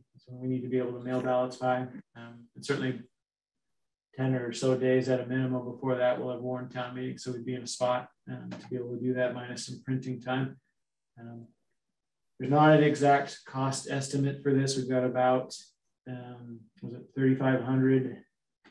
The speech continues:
registered voters who would be receiving a ballot based on the es-, uh, reimbursements from when we mailed out last year, or for, for the last elections, they were in that twenty-five hundred to three thousand dollar range. That's about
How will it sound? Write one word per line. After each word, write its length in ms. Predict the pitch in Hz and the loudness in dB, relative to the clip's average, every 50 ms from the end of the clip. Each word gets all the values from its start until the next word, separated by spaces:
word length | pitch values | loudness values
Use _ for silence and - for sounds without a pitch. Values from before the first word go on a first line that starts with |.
| _ _ _ _ _ _ _ _ _ _ _ _ _ _ _ - 131 | _ _ _ _ _ _ _ _ _ _ _ _ _ _ _ -6 -2
registered 480 | 131 131 127 131 135 - 135 131 123 123 | 0 0 0 0 -2 0 -2 -2 0 0
voters 340 | 127 127 127 131 135 - | 2 2 4 4 2 2
who 80 | - 135 | 2 2
would 120 | 131 123 | 2 2
be 100 | 123 127 | 0 -2
receiving 420 | 120 - - - - 135 127 127 123 | -4 -4 -4 -2 0 2 2 2 0
a 60 | 113 | 0
ballot 420 | 107 127 131 135 135 135 131 135 | 2 2 4 4 4 2 2 0
based 300 | - 135 131 127 - - | 0 0 -2 -2 -2 -2
on 340 | 131 131 127 127 127 117 117 120 120 117 | 0 0 0 0 -2 -2 -6 -10 -8 -4
the 500 | 123 127 127 127 127 123 123 123 120 - - - | -2 0 0 0 0 -2 -4 -8 -14 -14 -8 -4
es-, 300 | 127 135 135 - - - | -4 -4 -4 -4 -6 -4
uh, 60 | 143 135 127 131 | -2 0 0 2
reimbursements 880 | 131 143 143 139 131 127 131 135 143 143 - - 143 139 135 131 - - | 4 4 4 4 4 2 2 4 4 4 4 2 2 0 0 -2 -4 -8
from 440 | - - 135 131 131 131 131 131 127 | -6 -2 0 2 4 4 4 2 2
when 260 | 127 131 131 131 131 | 2 2 2 2 2
we 140 | 127 127 131 | 2 2 2
mailed 340 | 131 131 131 127 127 127 131 | 2 2 2 2 2 4 4
out 340 | 131 131 127 127 - - _ _ _ _ _ _ _ _ _ _ _ _ _ - | 4 4 4 2 0 -4 _ _ _ _ _ _ _ _ _ _ _ _ _ -2
last 340 | 127 131 139 135 - - - | 0 2 2 2 0 0 4
year, 340 | 147 151 156 151 147 - - - | 4 6 6 4 2 0 -6 -8
or 140 | 131 123 - | -10 -8 -8
for, 160 | - 127 127 - - _ _ | -8 -8 -8 -10 -12 _ _
for 80 | - 123 | -10 -2
the 60 | 123 | 2
last 240 | 127 131 131 131 135 | 2 2 2 2 2
elections, 420 | 131 135 131 - 143 139 131 - | 0 0 0 0 0 -2 0 2
they 80 | 131 131 | 2 4
were 100 | 127 127 | 4 4
in 80 | 127 127 | 4 2
that 160 | 127 123 - | 2 0 0
twenty-five 500 | - - 131 131 127 - 135 131 127 123 | -2 0 0 0 2 2 4 4 4 4
hundred 320 | 127 127 131 131 131 127 - | 4 2 2 2 2 0 -2
to 80 | - - - | -6 -8 -2
three 160 | 135 127 127 | 0 0 0
thousand 380 | - 131 127 131 127 131 135 127 | 2 4 4 4 4 4 2 4
dollar 300 | 127 127 127 127 127 131 | 4 6 6 6 4 4
range. 460 | 131 131 131 131 131 127 - - - _ _ _ _ _ _ _ _ _ _ _ _ _ - | 4 2 2 0 0 -2 -4 -8 -14 _ _ _ _ _ _ _ _ _ _ _ _ _ -14
That's 200 | 127 - - 135 | -12 -8 -4 -2
about 420 | 127 131 131 131 127 - - | 2 4 4 4 2 2 -4